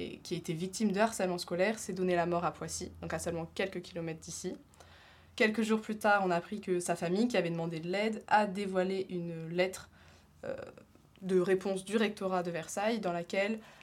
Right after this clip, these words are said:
l'académie les menaçait de poursuites pour, euh, dénonciation calomnieuse. Cet événement a évidemment provoqué l'indignation de l'opinion publique, mais a aussi suscité une réaction politique du nouveau ministre de l'Éducation, Gabriel Attal, qui a qualifié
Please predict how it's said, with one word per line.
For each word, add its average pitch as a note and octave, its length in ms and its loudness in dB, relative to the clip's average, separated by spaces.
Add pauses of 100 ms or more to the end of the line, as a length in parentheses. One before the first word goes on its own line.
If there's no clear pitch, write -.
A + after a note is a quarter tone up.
l'académie F#3 440 2
les G#3 80 4
menaçait F#3 340 0
de G#3+ 100 0
poursuites G#3+ 720 -6
pour, A3 320 -2 (100)
euh, F3 220 -2 (140)
dénonciation F3 480 0
calomnieuse. G3 680 -2 (640)
Cet A3+ 200 2
événement G#3 400 6
a F#3 80 4
évidemment F3+ 240 4
provoqué F3+ 360 0
l'indignation G3 720 0
de F#3 80 0
l'opinion E3+ 360 -2
publique, G#3 600 -4
mais G3+ 140 0
a F#3+ 80 4
aussi G3 240 -2
suscité G#3+ 440 -4
une G3 120 -2
réaction F3+ 360 0
politique B3 680 -4
du F3 160 -4
nouveau F3 200 0
ministre F3+ 440 2
de E3+ 60 -6
l'Éducation, E3 560 -4
Gabriel F3 340 -2
Attal, A#3 280 0
qui G3 160 -8
a F3 60 -2
qualifié F#3 580 -2